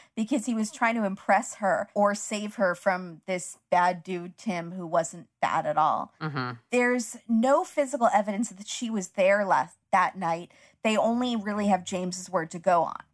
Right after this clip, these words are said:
Speaker 1: James goes on trial first. His lawyer says he thought Larissa just wanted to rob Tim. That's why he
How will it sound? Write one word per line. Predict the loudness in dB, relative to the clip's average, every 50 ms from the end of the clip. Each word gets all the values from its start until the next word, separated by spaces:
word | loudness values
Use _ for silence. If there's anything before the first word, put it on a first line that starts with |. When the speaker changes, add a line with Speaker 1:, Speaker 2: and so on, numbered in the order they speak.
| _
Speaker 1:
James | 0 0 0 0 0 -4 -2
goes | 2 2 2 4 2
on | 2 0 0
trial | 0 2 4 4 4 4 2
first. | 0 -4 -6 -6 -6 -10 -18 -20 _ _ _ _ _ _
His | _ 2 4 4 2 0
lawyer | -2 0 2 2 2 2 0 -2
says | -2 -2 0 2 2 4 2 0 -2 -8 -10
he | -8 -8 -6
thought | 0 2 4 4 4 2 0
Larissa | -2 2 2 2 2 2 2 2 2
just | 2 0 -2 -4 -4 -4 0
wanted | 0 2 2 2 -2 -6 -8
to | -8 -8 -8 -4
rob | 0 2 4 4 6 4 4 2 -2 -8
Tim. | -12 -10 -8 -8 -8 -10 -12 _ _ _ _ _ _ _ _ _ _ _
That's | 2 2 2 2 0 -6 -12 -2
why | 2 2 2 2 0
he | -2 -8 -12 -14 -16